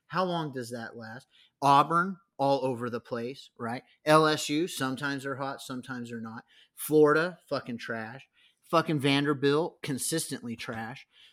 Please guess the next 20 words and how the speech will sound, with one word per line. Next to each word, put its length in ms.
So, 320
so 440
when 140
we 100
talk 260
about 240
the 120
S 220
E 80
C, 440
I 120
feel 320
like 200
everyone 440
talks 300
about 280
the 120
S 220
E 80
C 380